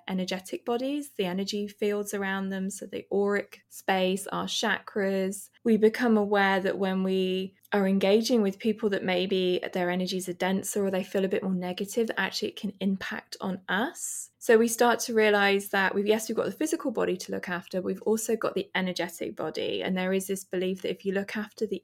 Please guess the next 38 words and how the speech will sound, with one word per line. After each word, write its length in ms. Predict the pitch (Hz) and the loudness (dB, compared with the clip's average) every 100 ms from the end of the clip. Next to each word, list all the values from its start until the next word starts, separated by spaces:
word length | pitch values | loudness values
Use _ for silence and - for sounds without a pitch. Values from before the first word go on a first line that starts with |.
| 175 | -6
energy, 640 | 175 185 202 220 294 - - | -6 -4 -2 -2 -2 -10 -4
the 100 | 185 | -4
energy 320 | 185 185 185 | -2 -4 -8
fields, 680 | 180 180 180 240 339 - - _ _ _ | -6 -2 0 0 -2 -8 -16 _ _ _
'cause 240 | - 214 202 | 0 2 4
like 220 | 180 - | 2 2
you 60 | 185 | -4
were 80 | |
saying, 300 | 190 202 196 | -2 -2 -2
Joanna, 360 | 196 185 190 220 | -2 -2 0 0
we 140 | 196 | 0
are 180 | 185 180 - | 0 0 2
all 360 | 202 233 254 - | 6 6 4 -2
energy, 420 | 180 180 185 170 | -4 -4 -6 -4
we 100 | 180 | -2
are 140 | 175 | -4
all 200 | - 185 | -2 -2
a 40 | 185 | -2
frequency. 1080 | 185 220 - - 190 - - 180 202 233 254 _ - | -4 -4 -4 -8 -12 -10 -10 -6 -4 -6 -8 _ -12
So 80 | 202 | 0
if 40 | |
we 60 | 208 | 4
look 220 | 226 233 | 4 2
after 260 | 269 262 220 | -2 0 -2
the 140 | - | 0
energy 360 | 190 208 202 196 | 0 0 -2 -4
body, 380 | - 190 190 | -4 -4 -4
we 220 | 196 196 185 | -4 -4 -4
will 180 | 196 | -4
support 840 | 196 - 214 - 220 208 214 - - _ - | -4 -4 -6 -4 2 4 2 -2 -14 _ -12
the 380 | 185 190 180 - | -4 -2 0 -4
physical 560 | - 262 262 254 226 | 2 2 4 0 0
body. 580 | 202 180 - - - 202 - - - | 0 -2 -2 -4 -4 -10 -14 -20 -6
And 160 | - 214 | 0 0
crystals 440 | 220 285 - 269 | 2 2 2 0
are 60 | 254 | 2
very 360 | 226 220 240 254 | 4 6 6 6
much 340 | 226 - - | 4 0 -4